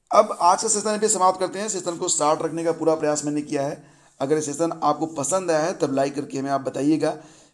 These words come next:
कि ये जो हमारा प्रयास है वो आपको कितना अच्छा लगा।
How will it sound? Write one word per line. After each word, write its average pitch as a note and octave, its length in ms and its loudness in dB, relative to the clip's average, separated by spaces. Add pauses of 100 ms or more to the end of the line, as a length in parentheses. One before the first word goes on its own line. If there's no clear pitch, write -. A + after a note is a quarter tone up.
कि C#3+ 300 -8
ये D3+ 200 4
जो E3+ 240 4
हमारा D3 320 0
प्रयास C#3+ 500 2
है D#3+ 140 -2
वो C#3 340 -6
आपको B2+ 240 2
कितना C3+ 300 -6
अच्छा A#2 200 -6
लगा। G#2 280 -10